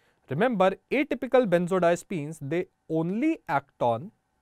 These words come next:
alpha one subunit. They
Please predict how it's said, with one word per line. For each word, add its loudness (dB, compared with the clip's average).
alpha 4
one 4
subunit. -8
They -6